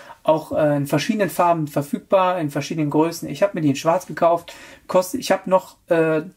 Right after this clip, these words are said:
den Normalpreis bezahlt. Jetzt gibt's die für neunundvierzig Euro neunzig, was übertrieben krass ist. Und ja, wenn es um Basic, um coole Klamotten, coole Schnitte geht, et cetera,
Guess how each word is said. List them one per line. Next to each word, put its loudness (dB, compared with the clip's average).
den 0
Normalpreis 2
bezahlt. 0
Jetzt -2
gibt's -4
die -2
für -2
neunundvierzig 0
Euro -2
neunzig, -2
was -2
übertrieben 0
krass 0
ist. -6
Und -2
ja, 2
wenn 2
es -2
um -2
Basic, -2
um -4
coole 0
Klamotten, 0
coole 0
Schnitte -4
geht, 2
et -6
cetera, 0